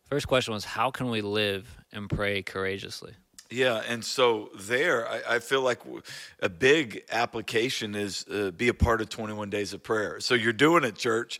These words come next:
Speaker 2: Uh, way to go. I, I think the other big thing is to remember that the Lord your God is with you. Never will he leave you. Never will he forsake you. Joshua one five and Hebrews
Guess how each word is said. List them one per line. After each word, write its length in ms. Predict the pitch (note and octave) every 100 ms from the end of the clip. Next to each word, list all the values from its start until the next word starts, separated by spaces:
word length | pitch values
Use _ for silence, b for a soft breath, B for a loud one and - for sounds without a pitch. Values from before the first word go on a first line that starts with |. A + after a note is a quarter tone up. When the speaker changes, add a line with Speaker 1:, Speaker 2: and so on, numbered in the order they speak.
| B B B -
Speaker 2:
Uh, 60 | A2
way 240 | A#2+ C3
to 100 | C3+
go. 400 | G#2+ B2+ B2 C3 B B B
I, 140 | - A2+
I 80 | A#2+
think 240 | A#2 B2 A#2+
the 120 | A#2+
other 180 | C3 A2
big 260 | A#2+ A2
thing 180 | A#2 A2+
is 140 | A2
to 100 | -
remember 380 | A2+ A#2+ B2+ A2+
that 160 | G#2 G2
the 100 | G2+
Lord 520 | G2 A2 A#2 B2 A#2 - _
your 160 | A2+ G#2
God 280 | A2 G#2+
is 120 | G#2 G2+
with 220 | G#2+ G#2
you. 80 | F#2
Never 360 | G#2 G#2 A2
will 220 | G2+ G#2
he 180 | G2 G#2
leave 320 | F#2+ G#2 G#2+
you. 120 | G#2+ G2
Never 260 | F#2+ G2+
will 240 | F#2+ F#2+ F#2+
he 140 | G2
forsake 500 | - F2 - G#2+ -
you. 120 | G#2+
Joshua 420 | E2+ G2 - G2+
one 260 | F#2+ G#2 G2+
five 460 | - A2+ A#2 A#2+ B B B B
and 160 | G2 G2
Hebrews 680 | F#2+ B2 G2+ A2+ G2 -